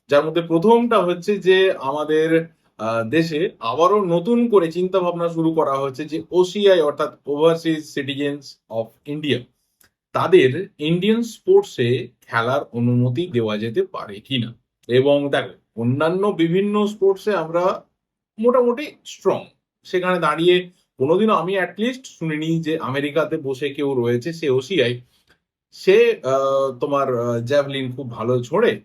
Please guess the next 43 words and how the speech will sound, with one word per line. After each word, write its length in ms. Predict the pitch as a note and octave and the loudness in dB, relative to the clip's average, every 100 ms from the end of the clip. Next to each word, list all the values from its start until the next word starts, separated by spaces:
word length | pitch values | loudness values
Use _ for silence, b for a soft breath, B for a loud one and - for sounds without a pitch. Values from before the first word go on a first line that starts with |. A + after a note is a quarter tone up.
| _ B2 | _ -4
নীরজ 280 | D3 E3 D#3+ | 4 4 4
চোপড়ার 300 | C#3 C#3 C3+ | -2 -2 -4
সাথে 200 | C#3 C#3 | -6 -6
সে 160 | C#3+ | -8
পার্টনার 500 | A#2+ A2 G#2 C3 C3 | -6 -8 -6 -4 -4
করলে 420 | C3 C3 F#3+ D4+ - _ _ | -2 0 0 0 -4 _ _
আমাদের 380 | A#2 A#2+ B2 G3 G#3 | -4 -2 0 0 -2
আরো 260 | G#2+ B2 E3 | -6 -2 -2
একটা 480 | E3 - _ - B3 | -2 -8 _ 0 0
গোল্ড 340 | B2+ C3+ B2+ | 2 0 2
মেডেলের, 600 | B2+ B2 C3 C3 B2+ B2+ | 0 2 4 4 2 -2
আহ, 100 | A#2+ | -6
সম্ভাবনা 520 | A#2+ A#2+ A#2 A#2+ B2 | -6 -4 -2 0 0
বাড়বে 440 | G#2+ A2+ A#2 G#3+ G#3+ | 0 -2 -2 -2 -2
বা 200 | D#3 C3+ | -2 -2
একটা 260 | A#2 - | -4 -4
গোল্ড 320 | A#2+ A#2 C3 A#2+ | -2 2 2 2
একটা 200 | A2 B2 | -4 -8
সিলভার 340 | A#2 A2 A2+ | -6 -4 -4
আমরা 220 | A#2+ D#3 | -4 -2
আনতে 220 | A2 G#2 | -4 -4
পারি। 220 | - - G2+ | -12 -16 -6
বা 120 | C#3 | -2
এরকম 280 | C#3 D3+ C#3 | -2 -4 -4
কোনোদিনও 400 | C#3+ C#3+ D3 C#3+ | -6 -4 -6 -8
শুনিনি 540 | A#2+ C#3+ C#3+ C#3+ B2 b b A#2+ | -8 -6 -4 -4 -6 b b -6
যে 120 | C3 | -4
সে 120 | C#3 | 0
লং 260 | B2+ B2 A#2+ | 0 0 0
জাম্পে 320 | A2+ A2 A2 | -2 -4 -6
খুব 220 | A2+ A2 | -8 -8
ভালো 520 | G#2 A#2 A#2 A2+ G#2+ G#2+ | -4 -2 -2 -4 -6 -2
বা, 280 | A2 A2 - b b | -2 -2 -8 b b
আহ, 320 | A2+ A2 A2 - - | -4 0 0 -2 0
পোল 160 | C#3+ | 0
ভল্টে 420 | C3 A#2+ A#2+ A#2+ | 2 0 0 0
খুব 200 | A#2+ A#2+ | -2 -4
ভালো, 340 | - A#2 A#2 A2+ | -2 -2 -2 -4
তাকে 280 | G#2 A2 G#2+ | -8 -6 -2
নিয়ে 180 | G#2+ | 0
আসা 160 | G#2 - | -2 -8
যেতে 220 | G#2+ A#2 | -6 -6
পারে, 260 | A#2+ D#3+ | 0 0